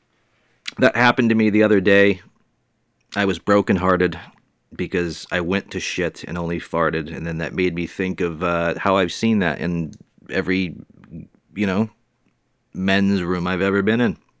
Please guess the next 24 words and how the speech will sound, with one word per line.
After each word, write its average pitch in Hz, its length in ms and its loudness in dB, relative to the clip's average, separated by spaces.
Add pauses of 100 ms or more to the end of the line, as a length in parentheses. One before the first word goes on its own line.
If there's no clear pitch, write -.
(840)
And, 92 340 -2
uh, 101 160 4
I 123 120 4
don't 120 140 4
know 135 160 0
if - 120 -2
women, 120 500 0
uh, 85 260 0
write. 85 420 0 (240)
Do 120 100 6
women 202 300 6
do 226 180 4
that? 240 240 4 (240)
I 147 60 2
don't 190 120 4
know. 165 200 4
Do 110 140 0
I 127 80 4
have 160 80 0
any 180 160 2
women 147 360 0
listeners 180 460 -2
or 180 80 0
fans? 143 560 0